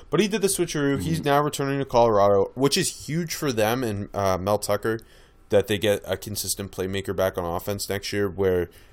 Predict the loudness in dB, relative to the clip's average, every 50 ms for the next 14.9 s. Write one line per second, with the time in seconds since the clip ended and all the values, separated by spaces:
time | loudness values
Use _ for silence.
0 | -20 -20 -14 -6 -2 0 0 0 0 0 0 0 0 0 0 -2 -4 -4 -4 -4
1 | -6 -10 -8 -4 -2 -2 -2 -2 -4 -4 -4 -4 -4 -4 -4 -4 -4 -4 -4 -4
2 | -6 -4 -4 -2 0 0 0 0 -2 -4 -6 -4 -4 -4 -4 -4 -6 -6 -4 -4
3 | -4 -4 -2 0 0 0 -2 -2 -4 -6 -6 -6 -8 -6 -6 -4 -4 -4 -4 -4
4 | -4 -4 -2 -2 -4 -4 -8 -14 -20 -20 -20 -20 -20 -20 -20 -20 -20 -20 -20 -20
5 | -20 -20 -20 -20 -10 -2 0 4 4 4 4 4 2 0 2 2 2 4 6 6
6 | 6 6 4 2 0 0 2 2 2 2 0 -2 -6 -12 -20 -20 -20 -8 -2 -2
7 | 0 0 0 0 -2 -4 -6 -8 -12 -16 -20 -8 -2 0 2 2 4 2 2 0
8 | -2 -4 -4 -4 -4 -4 -6 0 0 2 2 2 0 -2 -2 -2 0 -2 -4 -2
9 | -2 -2 0 0 0 -2 -2 -4 -8 -12 -8 -2 0 0 2 0 -2 -4 -2 -2
10 | 0 2 4 4 4 4 2 0 -2 -4 -2 0 0 0 0 -2 -4 -8 -16 -20
11 | _ -20 -20 -20 _ _ -6 -2 -2 -2 -2 -4 -10 _ -20 _ _ _ -4 -2
12 | 0 0 -2 -2 -4 -4 -4 0 0 0 2 4 4 6 6 4 2 0 -2 0
13 | 0 0 0 0 -2 -4 -6 -6 -6 -4 -4 -4 -4 -4 -2 -2 -2 -2 -2 -2
14 | -2 -2 -2 -2 -4 -4 -6 -6 -4 -4 -4 -4 -2 -2 -2 -2 -4